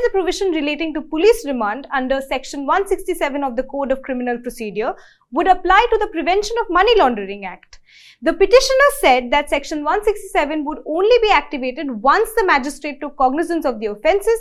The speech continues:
and not before it, meaning that the E D had no power to seek police remand. On the other hand, the E D argued that such a truncated form of Section one sixty-seven could not be said to be applicable and it would apply as a whole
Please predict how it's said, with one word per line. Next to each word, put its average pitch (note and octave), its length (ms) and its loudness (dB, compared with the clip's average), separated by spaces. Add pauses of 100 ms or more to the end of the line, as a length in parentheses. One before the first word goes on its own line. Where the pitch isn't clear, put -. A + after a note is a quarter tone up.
and B3+ 180 2
not B3 260 0
before G#4 340 4
it, D4 220 -6 (380)
meaning A4+ 480 6
that B3+ 300 4 (320)
the B3 160 -2
E G4 360 6
D D4+ 200 2
had C#4 180 2
no D4+ 240 2
power C4+ 400 4
to E4 100 -4
seek C#4+ 360 -8
police A#3 360 -6
remand. - 380 -8 (500)
On C#4+ 160 2
the D#4 140 2
other G4 300 6
hand, G#3+ 360 -2 (300)
the C4+ 140 0
E E4+ 280 6
D A#4+ 200 8
argued C#4 500 6
that D#4 160 -6
such F4 220 0
a F#4+ 80 -6 (100)
truncated A4 640 4
form F4+ 240 6
of F4 120 -4
Section D4+ 340 -4
one A#3+ 220 -4
sixty-seven A#3+ 600 -6
could D4+ 140 -6
not C4+ 340 -2
be D4+ 60 -6
said A#3+ 320 -6
to B3+ 80 -10
be D4 120 -6
applicable A3 680 -6
and D4 160 -2
it D4 140 -6
would E4+ 100 -6
apply F4 400 -2
as G#4 80 -6
a F4 100 -2
whole E4+ 320 6